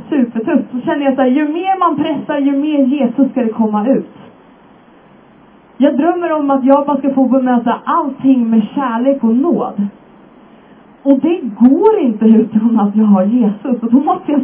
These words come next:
ställa mig där igen och bara, "Gud, fyll mig. Så att jag är redo, så att jag får reflektera Gud när jag går fram."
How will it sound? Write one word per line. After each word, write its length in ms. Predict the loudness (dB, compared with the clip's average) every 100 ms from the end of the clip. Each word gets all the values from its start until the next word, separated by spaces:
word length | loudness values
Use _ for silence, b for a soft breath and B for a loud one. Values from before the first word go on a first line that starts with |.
| -2
ställa 360 | -4 0 0
mig 160 | -2 -2
där 220 | -2 0
igen 240 | 0 0 0
och 140 | 2
bara, 140 | 2
"Gud, 420 | 0 0 0 0 -4 -4
fyll 300 | -2 0 0 -4
mig. 280 | -8 -10 -12 -18 _ -20 -20 -20 -8 -2
Så 100 | -2
att 120 | 0
jag 260 | 0 0
är 80 | 0
redo, 440 | -2 -2 -2 -2 -2
så 60 |
att 120 | -2 0
jag 340 | 2 2 2
får 120 | 0
reflektera 640 | 0 -2 -6 -4 -4 -2 -2
Gud 380 | 2 2 2
när 80 | 2
jag 140 | 0 2
går 140 | 0 0
fram." 140 | -8